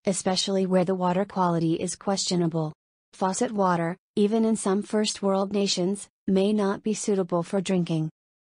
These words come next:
Stick to bottled water from reputable brands when traveling and drink plenty of it if you are active or if it is hot.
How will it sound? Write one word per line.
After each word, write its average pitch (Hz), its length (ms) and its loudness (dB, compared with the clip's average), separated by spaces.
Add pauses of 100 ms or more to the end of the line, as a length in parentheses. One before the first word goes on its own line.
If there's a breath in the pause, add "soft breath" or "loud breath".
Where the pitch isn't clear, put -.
(180)
Stick - 340 -2
to 233 140 -4
bottled 202 360 0
water 175 380 0
from 185 220 -2
reputable 196 560 0
brands 180 480 0
when 180 120 2
traveling 190 540 0
and 190 160 0
drink 202 320 0
plenty 196 320 2
of 180 100 0
it 180 140 0
if - 240 -2
you 190 120 2
are 190 60 2
active 180 340 -2
or 180 180 0
if 170 160 -2
it 175 100 0
is 175 140 0
hot. - 360 -6